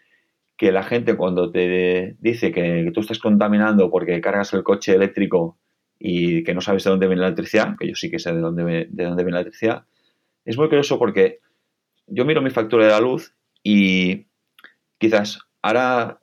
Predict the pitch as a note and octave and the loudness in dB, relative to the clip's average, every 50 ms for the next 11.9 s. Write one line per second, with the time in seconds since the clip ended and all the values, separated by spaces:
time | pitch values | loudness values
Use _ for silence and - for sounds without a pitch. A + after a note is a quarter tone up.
0 | _ _ _ _ _ _ _ _ _ - A2+ B2 C3+ C#3+ C#3+ C#3+ D3 D3+ C#3 - | _ _ _ _ _ _ _ _ _ -4 -2 0 2 4 4 4 4 2 2 4
1 | B2 A2+ A2 G#2+ G#2 G#2 G#2+ A#2 B2+ C3+ D#3 D#3 C#3+ C3 A#2 - C3 A#2+ A#2+ A#2 | 4 4 6 4 4 2 0 -2 -4 -2 0 0 2 0 0 0 2 2 2 2
2 | B2 D3 D#3+ E3 E3 E3+ E3 - - _ _ _ - - A2 G#2 G#2+ A#2+ C3 C#3 | 2 2 2 2 0 0 -2 -2 -6 _ _ _ -8 -2 0 2 2 2 2 0
3 | - - - F#2+ F2+ F#2 F#2 F2 F2+ F2+ - - - - F2+ F2+ D#2 - - - | -2 -4 -2 0 0 0 0 0 -2 -4 -6 -8 -8 -6 -6 -6 -6 -8 -10 -10
4 | - - F#2+ F#2 - - G#2+ G#2 G#2 - G2+ G#2 A2 A2 G#2 F#2+ - F2 F2 - | -8 -6 -6 -6 -4 -2 -2 -2 0 0 0 0 2 2 0 0 -2 -2 -2 -4
5 | E2 F2 F2 F2 F2 E2+ E2 - E2 - E2 E2 F#2+ A2 - - _ _ _ _ | -2 -2 0 -2 -2 -2 -2 -4 -4 -4 -6 -4 -4 -4 -4 -6 _ _ _ _
6 | _ _ _ _ - - G#2+ - - D3+ C#3+ C3 C#3 - - C#3+ - C3 - B2+ | _ _ _ _ -2 0 0 0 0 -2 -4 -4 -6 -6 -4 -4 -4 -2 0 2
7 | A#2 A2+ A2 A2 - - F#2+ - - - E3 - - - C3+ C3+ B2+ B2 B2 C#3+ | 2 2 2 0 0 -2 -2 0 0 -2 -2 -2 -2 -2 -2 -2 -2 -2 0 0
8 | C#3+ D#3 F3+ G3+ - _ _ _ _ _ _ _ _ _ - G#2+ G2+ G2+ F2+ - | 0 0 -2 -4 -8 _ _ _ _ _ _ _ _ _ -2 0 0 0 0 -2
9 | - B2+ B2+ B2+ B2 - A#2+ A2 G#2+ G#2+ G#2+ B2+ A#2 A#2 G#2 F#2+ F#2 F2+ F#2 E2+ | -2 0 0 0 0 0 0 0 0 0 -2 -2 0 0 2 2 2 0 0 -2
10 | E2 - - - - _ _ _ _ _ _ _ _ _ _ _ _ _ _ _ | -2 -4 -6 -8 -12 _ _ _ _ _ _ _ _ _ _ _ _ _ _ _
11 | _ _ _ _ - G#2+ G2 G2 G#2+ A2+ A2 - E3 E3+ A3+ G#3 - - | _ _ _ _ 0 2 4 4 4 2 2 2 2 2 2 2 -4 -8